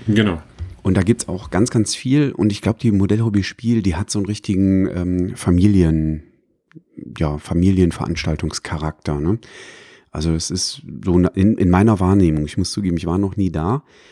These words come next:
Speaker 2: aber so in meiner Wahrnehmung weniger für die, für die Hardcore-Spieler als mehr für Familien.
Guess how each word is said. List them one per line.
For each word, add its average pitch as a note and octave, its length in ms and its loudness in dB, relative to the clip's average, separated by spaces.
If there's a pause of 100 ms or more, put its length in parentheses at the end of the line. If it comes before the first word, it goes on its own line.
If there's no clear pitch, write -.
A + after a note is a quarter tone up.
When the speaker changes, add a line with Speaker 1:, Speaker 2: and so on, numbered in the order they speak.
(560)
Speaker 2:
aber F2 200 0
so F#2 100 2
in F#2+ 100 0
meiner F#2 300 2
Wahrnehmung G2+ 640 2
weniger F2+ 580 2
für F2+ 340 -2
die, D#2+ 440 2
für - 160 -8
die D#2 140 -2
Hardcore-Spieler G#2 920 -2
als E2+ 180 -4
mehr F2 160 4
für F2 240 -2
Familien. G2 840 2